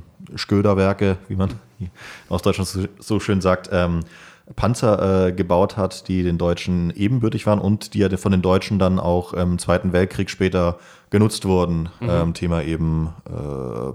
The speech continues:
Speaker 1: Panzer fünfunddreißig, Panzer achtunddreißig,
Speaker 2: Mhm.
Speaker 1: in Klammern T, das eben für die tschechische Produktion steht, die, ähm,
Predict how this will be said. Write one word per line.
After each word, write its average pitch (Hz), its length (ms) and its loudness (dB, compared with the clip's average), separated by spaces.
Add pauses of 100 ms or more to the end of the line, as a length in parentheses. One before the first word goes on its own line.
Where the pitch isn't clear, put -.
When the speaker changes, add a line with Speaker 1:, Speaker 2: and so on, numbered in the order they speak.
Speaker 1:
Panzer 87 260 -2
fünfunddreißig, 87 640 -2
Panzer 82 300 -6
achtunddreißig, 82 800 -6
Speaker 2:
Mhm. 123 240 -4 (100)
Speaker 1:
in 98 120 -2
Klammern 98 360 2
T, 95 340 0
das 87 200 -8
eben 82 340 -2
für 82 220 -6
die 85 140 -8
tschechische - 500 -8 (480)
Produktion 110 580 2
steht, - 540 -2
die, 92 360 0 (200)
ähm, 90 600 -2